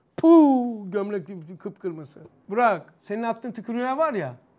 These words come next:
sahip olmak için adam fabrika veriyor. İstersen değiş fabrikayı. Ha?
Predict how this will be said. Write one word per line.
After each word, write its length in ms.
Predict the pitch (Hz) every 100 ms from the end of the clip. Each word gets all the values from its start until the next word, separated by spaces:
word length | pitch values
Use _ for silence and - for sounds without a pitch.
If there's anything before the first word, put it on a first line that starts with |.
| _ _ _
sahip 360 | - 202 220 226
olmak 280 | 226 240 226
için 140 | 226
adam 400 | 214 214 226 208
fabrika 440 | - 208 214 220
veriyor. 260 | 190 151 139 _ _ _ -
İstersen 400 | - 208 - 220
değiş 180 | 247 240
fabrikayı. 520 | - 185 156 165 147 135 _ _ _ _ _ _ _ _ _ 139 _
Ha? 280 | 214 330